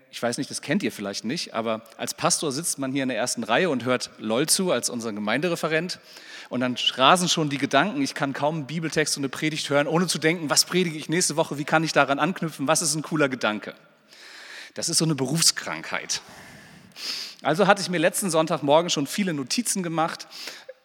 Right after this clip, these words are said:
innerlich, hab die am Sonntagnachmittag dann auch aufgeschrieben und bin auch Montag mit diesem Text schwanger gegangen über Noah und hatte schon eine ganz klare Richtung, in die ich will. Und ich nehme euch jetzt mit in meine Predigtvorbereitung, weil das wichtig ist.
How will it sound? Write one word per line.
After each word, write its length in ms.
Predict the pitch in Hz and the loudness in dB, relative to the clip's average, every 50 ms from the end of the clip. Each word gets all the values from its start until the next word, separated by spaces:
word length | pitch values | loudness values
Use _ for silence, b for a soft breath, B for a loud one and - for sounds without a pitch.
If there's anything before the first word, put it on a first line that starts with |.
| _ - | _ 4
innerlich, 520 | - 147 151 143 139 135 147 143 - - - - _ B B B B | 4 6 6 6 4 2 0 -2 -4 -6 -8 -12 _ B B B B
hab 160 | B 151 147 | B -2 -2
die 140 | - 147 131 | 0 -2 -2
am 120 | 135 131 120 | 0 0 4
Sonntagnachmittag 760 | 123 147 156 151 - 135 147 147 151 143 156 143 - 143 - | 6 6 6 6 4 2 4 4 2 2 2 0 0 0 0
dann 160 | - 139 139 | 2 2 2
auch 140 | 139 135 - | 2 0 0
aufgeschrieben 680 | - 151 185 214 - - 185 - - - 180 180 170 | 4 6 6 6 6 4 -2 -2 -2 -2 -4 -2 0
und 140 | 156 139 - | -2 -2 0
bin 120 | 147 139 135 | 2 0 0
auch 160 | 117 - - | 0 -2 -2
Montag 440 | 143 151 170 190 - - 165 - 151 | -2 0 0 0 2 0 -2 0 0
mit 160 | 143 - - | -4 -4 -4
diesem 180 | 127 135 131 | -4 -4 -4
Text 320 | - - 143 131 - - - | -2 -2 -4 -2 0 -2 0
schwanger 300 | - 156 180 190 185 175 | 0 0 2 2 2 0
gegangen 300 | 165 156 147 156 160 165 | 0 -2 -2 -4 -4 -4
über 180 | 165 131 139 127 | -4 -2 0 2
Noah 460 | 123 127 139 160 190 196 202 220 208 - - - - - - _ _ _ _ _ _ - B B B B B B B B B B B B B - | 2 2 2 4 4 4 4 2 -2 -6 -18 -20 -20 -20 -20 _ _ _ _ _ _ -14 B B B B B B B B B B B B B 2
und 340 | 151 160 170 160 175 139 - | 4 4 4 2 -2 2 2
hatte 160 | 180 185 - | 4 4 4
schon 100 | - 180 | 2 2
eine 80 | 160 | 0
ganz 220 | 143 156 156 - - | 0 0 0 -2 0
klare 260 | - 160 147 147 127 | 2 2 2 2 2
Richtung, 320 | 147 151 - - 147 135 | -2 -4 -4 -4 -2 -2
in 80 | 135 127 | -2 -2
die 160 | 117 127 123 | -2 -2 -4
ich 180 | 120 - 117 104 | -4 -4 -4 -2
will. 280 | 120 113 101 95 92 B B B B B B | 0 0 0 -2 -4 B B B B B B
Und 140 | - 127 135 | -10 -10 -8
ich 80 | - | -4
nehme 160 | 175 190 190 165 | -4 -4 -2 -4
euch 100 | 147 147 | -4 -4
jetzt 160 | 151 - - | -6 -6 -4
mit 140 | 160 156 - | -6 -6 -4
in 80 | 135 | -2
meine 200 | 135 135 131 139 | -2 -2 -2 -2
Predigtvorbereitung, 840 | - - 160 156 156 151 - - 123 110 113 110 113 113 - 117 113 | -4 -2 -2 -2 -2 -4 -6 -6 -6 -6 -4 -4 -4 -4 -4 -6 -6
weil 80 | 113 117 | -6 -6
das 220 | 113 107 117 113 | -6 -6 -6 -6
wichtig 340 | 143 147 - - 104 - - | -6 -6 -6 -8 -8 -10 -10
ist. 320 | 98 95 - - - - | -10 -10 -8 -8 -8 -10